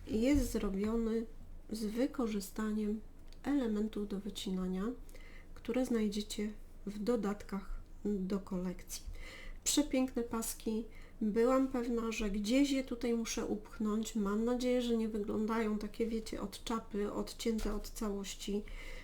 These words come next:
Mm, no, mnie się podobają,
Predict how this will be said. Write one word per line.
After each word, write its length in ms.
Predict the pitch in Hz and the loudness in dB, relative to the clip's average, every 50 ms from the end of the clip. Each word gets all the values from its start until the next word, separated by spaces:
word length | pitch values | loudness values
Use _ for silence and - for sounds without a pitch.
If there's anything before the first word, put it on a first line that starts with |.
| - - - - | -12 -10 -6 -2
Mm, 600 | 202 196 196 208 208 208 202 208 214 196 180 190 - - - - - - - - - - - - - - - _ _ - - | 0 0 2 2 2 2 2 0 0 0 -2 -2 -4 -8 -12 -14 -14 -16 -14 -14 -14 -14 -12 -14 -16 -16 -18 _ _ -8 0
no, 120 | - 277 320 | 6 10 12
mnie 160 | 320 320 320 | 12 12 12
się 120 | 320 311 | 12 8
podobają, 760 | 302 - 285 269 269 240 240 247 220 190 175 175 185 185 - | 2 4 4 6 6 6 6 6 6 6 6 4 2 2 0